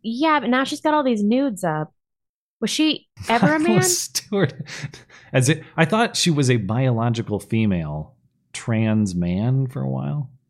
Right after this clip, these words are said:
Speaker 1: Then, oh, so she got her, she was a chick that got her breast removed and now she regrets it and she's a, a lesbian, is what is,
Speaker 2: Is
Speaker 1: I'm
Speaker 2: that what happened?
Speaker 1: on
Speaker 2: That's the story arc?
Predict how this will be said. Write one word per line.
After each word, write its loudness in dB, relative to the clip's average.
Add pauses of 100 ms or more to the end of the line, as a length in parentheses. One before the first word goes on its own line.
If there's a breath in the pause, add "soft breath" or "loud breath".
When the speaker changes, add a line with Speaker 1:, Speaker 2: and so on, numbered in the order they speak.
(440)
Speaker 1:
Then, -2 (760)
oh, 4
so 0
she -2
got 2
her, -2
she -2
was 0
a 2
chick -4 (460)
that -8
got 2
her 2
breast -2
removed 0
and -2
now 0
she -6
regrets -4
it -4
and -8
she's -6
a, -8 (220)
a -6
lesbian, -10 (320)
is -10
what -6
is, -6
Speaker 2:
Is 0
Speaker 1:
I'm 2
Speaker 2:
that 0
what 2
happened? 2
Speaker 1:
on 4
Speaker 2:
That's -2
the 0
story -2
arc? -6